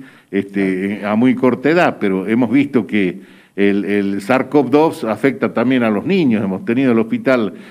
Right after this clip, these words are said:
público materno infantil lleno de niños con, con enfermedad de covid.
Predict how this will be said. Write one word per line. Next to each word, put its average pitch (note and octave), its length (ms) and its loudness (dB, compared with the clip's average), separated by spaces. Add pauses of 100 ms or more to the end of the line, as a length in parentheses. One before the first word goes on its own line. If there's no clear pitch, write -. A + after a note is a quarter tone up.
(140)
público C3 340 2
materno A#2+ 380 0
infantil B2 560 0
lleno B2 300 2
de G#2+ 100 2
niños B2 360 2
con, G2 340 -4
con F#2 420 -6
enfermedad G#2+ 480 0
de G#2 100 -2
covid. E3 360 0